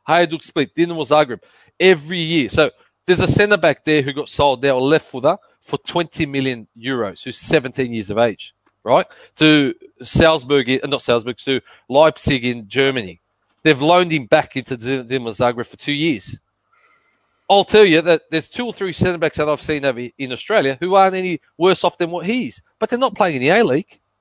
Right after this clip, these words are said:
So why would you go and play a thirty-five-year-old in the A-League? I was playing. Okay, I played. I, they sh-, if there was a kid coming up and pushed me out of the team,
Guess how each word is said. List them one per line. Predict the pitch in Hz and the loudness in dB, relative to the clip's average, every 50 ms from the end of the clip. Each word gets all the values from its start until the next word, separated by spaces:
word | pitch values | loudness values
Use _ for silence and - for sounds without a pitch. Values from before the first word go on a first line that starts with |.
| _ _ _ _ _ _ _ _ _ _ _ _ _ _ _ 170 170 170 - 175 175 180 _ _ _ _ | _ _ _ _ _ _ _ _ _ _ _ _ _ _ _ -20 -20 -20 -18 -18 -20 -20 _ _ _ _
So | - - 247 226 185 | 2 4 4 4 2
why | - 175 185 220 247 269 294 | 0 -4 2 4 6 6 6
would | 285 269 269 - | 6 2 -2 -6
you | 233 196 | -4 0
go | 185 202 208 | 2 2 2
and | 196 180 | 2 2
play | - 202 202 | 2 2 2
a | 185 | 2
thirty-five-year-old | - - 202 196 190 175 - 180 180 190 185 180 185 | 2 0 -2 -2 -2 -2 -2 -2 -2 -2 -2 -4 -6
in | 180 175 | -4 -2
the | 180 190 | 0 2
A-League? | 220 202 165 - _ _ _ - | 2 2 0 -4 _ _ _ 2
I | 208 | 2
was | 226 220 185 - | 2 2 2 -2
playing. | - - 165 190 202 160 120 101 _ _ _ _ _ | 0 2 4 4 6 4 2 -4 _ _ _ _ _
Okay, | 143 156 - - 135 101 - - | -4 -2 0 0 -2 -2 0 -2
I | 135 | -4
played. | - - 151 147 139 120 | -2 0 0 -2 0 -2
I, | 139 143 - - _ _ _ _ | -4 -6 -8 -10 _ _ _ _
they | - 151 151 | -4 -4 -4
sh-, | - - - - | -4 -10 -12 -12
if | 156 - _ | -14 -10 _
there | - 180 | -6 -6
was | 165 139 | -2 -2
a | 160 147 - _ _ _ _ | -2 -2 -2 _ _ _ _
kid | - - 233 185 - | -10 -10 -10 -10 -2
coming | - 196 185 170 175 175 | -2 -2 0 0 2 2
up | 170 - - | 2 0 0
and | 127 - | -8 -14
pushed | - 170 - - 156 | -12 -10 -10 -6 -2
me | 156 | 2
out | 160 156 143 | 2 2 2
of | 127 | 2
the | 123 | -4
team, | - - 160 190 240 294 | -4 -2 -2 -2 -2 -6